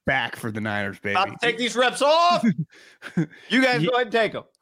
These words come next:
Speaker 1: He had pants on, the sweatshirt with the jersey. He looked sweet just walking by. He looked like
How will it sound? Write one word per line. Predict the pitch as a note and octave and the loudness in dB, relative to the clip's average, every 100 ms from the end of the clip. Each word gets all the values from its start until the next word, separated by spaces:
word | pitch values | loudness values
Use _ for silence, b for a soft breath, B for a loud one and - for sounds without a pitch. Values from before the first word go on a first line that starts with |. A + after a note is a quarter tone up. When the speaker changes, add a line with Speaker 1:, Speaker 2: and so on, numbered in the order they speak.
| - | -2
Speaker 1:
He | E3 | 0
had | C#3 | 0
pants | C#3+ E3 F3+ D3+ | -2 -2 -2 0
on, | E3+ E3+ E3+ | 2 2 0
the | C#3+ | -2
sweatshirt | - D#3+ E3+ E3 E3+ | -6 -2 -2 -2 -4
with | D#3 C#3 | -4 -8
the | |
jersey. | B2 D3+ D#3+ D3+ D#3+ | -6 -4 -2 -4 -4
He | D#3+ A#3 | -2 0
looked | D4+ C4 - | 0 -2 -4
sweet | - C#3+ F3 D3 - | -4 2 2 0 -4
just | B2+ A2+ | -6 -2
walking | A2+ C3+ C3 A#2 | 0 0 0 -2
by. | A#2+ A#2+ F#2 | 0 0 -2
He | A#2 | -2
looked | E3+ G#3+ - | 2 2 2
like | D#3 C#3 B2 | 0 0 -2